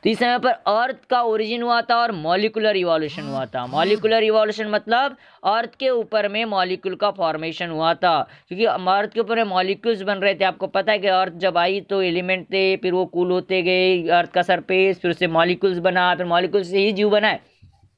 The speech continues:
तो इस समय पर सिर्फ केमिकल्स का फॉर्मेशन हुआ था, किसके अंदर में? आर्चियोजोइक इरा के अंदर। फिर उसके बाद में समय बीतते गया और फिर उसके बाद का इरा तुम्हारा कौन था? प्रोटेरोजोइक इरा।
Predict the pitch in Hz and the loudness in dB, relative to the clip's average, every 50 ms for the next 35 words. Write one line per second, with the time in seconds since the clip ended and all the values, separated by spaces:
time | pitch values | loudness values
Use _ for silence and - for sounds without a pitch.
0 | _ _ - - - - 160 139 - 202 226 240 226 247 240 233 254 254 - 262 | _ _ -20 -20 -20 -18 -16 -4 0 0 0 0 0 0 0 0 0 0 0 -2
1 | 247 - 269 247 - - 262 240 240 240 262 269 - 285 277 269 - - 247 214 | 0 0 -2 -2 -2 -2 -2 -2 0 0 -2 -2 -2 -2 -4 -2 -2 -2 -2 0
2 | 214 185 170 170 175 175 - 185 180 165 151 123 160 127 170 160 - - 196 190 | 0 -2 -2 -2 -4 -6 -6 -4 -4 -4 -2 -2 -4 -6 -6 -12 -4 -2 -2 0
3 | 190 202 202 202 202 214 226 240 240 - - - 170 180 175 - 185 180 - - | 0 0 -2 0 0 0 0 0 0 -2 0 0 0 0 2 0 -2 -6 -8 -14
4 | - - 196 196 196 196 208 220 233 254 262 233 170 160 165 170 165 175 202 214 | -12 -8 -2 0 2 2 2 2 2 0 -2 -4 -6 -6 -4 -2 0 0 -2 -2
5 | - 190 156 143 139 139 135 - 139 127 120 120 113 101 - _ _ _ - - | -2 -2 0 0 0 -2 -2 -4 -6 -6 -6 -8 -12 -12 -14 _ _ _ -20 -20
6 | - - _ - 262 277 294 285 - - 285 285 240 262 254 254 240 269 262 240 | -20 -18 _ -2 0 2 2 0 -2 -2 -2 0 0 0 -2 -2 -2 -4 -4 -2
7 | - 180 180 226 247 226 269 - _ - 262 247 254 254 247 247 240 240 - - | -2 -2 0 -2 0 -2 -4 -6 _ -4 -2 0 0 0 0 -2 -4 -8 -10 -4
8 | - 190 214 220 220 240 233 233 233 233 - 233 208 233 226 226 226 - - 226 | -2 0 0 0 -2 -2 0 0 -2 -2 -4 -2 0 0 0 0 -2 0 0 0
9 | 226 226 220 233 226 226 226 220 226 226 226 208 165 220 214 196 - 226 226 226 | 2 2 2 2 0 0 -2 0 0 2 2 0 -2 -6 -8 -2 0 2 2 2
10 | 220 - 202 185 175 160 - 185 190 190 185 196 208 185 156 151 151 151 139 113 | 0 -2 -4 -2 -2 -2 -2 -2 0 0 2 2 0 0 0 -2 -4 -4 -4 -6
11 | 143 139 139 135 131 131 | -4 -2 -2 -2 -2 -4